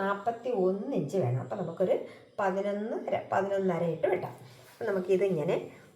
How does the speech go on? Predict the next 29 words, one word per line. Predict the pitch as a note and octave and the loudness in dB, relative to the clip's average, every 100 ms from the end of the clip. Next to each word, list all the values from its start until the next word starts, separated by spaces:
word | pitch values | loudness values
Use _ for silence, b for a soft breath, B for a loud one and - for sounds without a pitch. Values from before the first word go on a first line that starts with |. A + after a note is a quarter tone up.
| - | 0
വളച്ചാണ് | A3+ A#3+ A#3+ - F3+ E4+ - | 6 6 4 2 0 -2 0
വെട്ടേണ്ടത്. | - - C#3 B2 - - - b b b b - | -2 0 -2 -4 -8 -14 -20 b b b b -6
പിന്നെ | E4 E4 A#3 | 0 6 6
ഇനി | G3+ F#3+ | 6 4
ഇതിൽ | F3+ E3 | 6 4
വെട്ടേണ്ടത്, | - D3 F3+ F#3 A#3 | 4 0 0 0 2
ഇതിൽ | A3+ G3+ | 4 4
വരേണ്ടത് | E3 F3+ C#4+ | 4 4 2
ഇത് | F4+ | 2
ഫ്രണ്ട് | D4+ C#4+ C4+ | 2 4 6
പീസാണ് | F#3 - E3+ | 6 4 2
കേട്ടോ. | F3 D3+ - B - | 0 -2 -6 B -2
ഇവിടെ | B3+ B3+ | 2 4
കണ്ടോ, | G3+ F3+ D#3 - | 4 2 0 -2
ഈ | A3 B3 - | -6 -6 -2
ഫ്രണ്ട് | G#3+ A3 B3 | -2 0 2
പീസിൽ | F#3+ F3 A3 G#3 | 2 2 0 0
നമ്മൾ | F3+ G3 B4+ B B B - | 2 2 2 B B B 0
ഒരു | G#3 G#3 G3 | 2 4 4
നാലിഞ്ച് | G3 G3+ C4 G3+ F3 D#4 - | 2 2 4 4 2 2 2
നമ്മൾ | G3 F#3 F#3 F#3 | 2 2 4 4
മടക്കി | F3+ G#3+ A3 G#3 | 4 4 2 0
വെച്ചിട്ടുണ്ട്, | D3 - C3+ B2+ - - | 0 -2 -4 -4 -6 -4
മടക്കി | G3 F#3+ G3+ F3+ | 0 0 0 0
വെച്ചിട്ടുണ്ട്. | C3 - D3+ G3 - B B B | -2 -4 0 2 2 B B B
അപ്പം | - C#4 | -2 2
നമ്മളിതിൻ്റെ | G3+ G3 F#3 F#3+ G4 - | 4 4 4 4 2 4
കഴുത്ത് | G3+ G#3 G#3 G3 | 6 6 4 0
വെട്ടുവാണ്. | - C3 C#3 | 0 0 -2